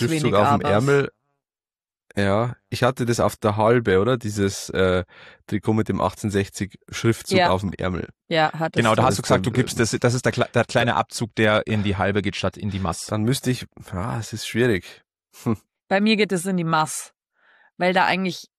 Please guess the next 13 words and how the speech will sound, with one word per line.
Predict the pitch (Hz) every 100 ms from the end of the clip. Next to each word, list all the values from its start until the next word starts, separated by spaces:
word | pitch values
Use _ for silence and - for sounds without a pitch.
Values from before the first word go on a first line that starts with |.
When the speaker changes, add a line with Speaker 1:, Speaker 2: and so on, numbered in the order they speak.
| _
Speaker 2:
wieder | 180 175 151
ganz | 151 156
viel | - 165 147
stimmt | - 151 151 143 - _
und | 170 175
weil | 165 165
das | 151 -
so | 160 143 -
Kindheitserinnerungstrikots | 196 185 156 - 147 139 139 135 139 - - 156 - 120 - -
sind. | 139 139 - _ _ _ _ _ _ _ _ _ _ _ _ _ _ _ -
Speaker 1:
Hm. | 95 92 -
Speaker 2:
Ich | - -
mochte | 165 151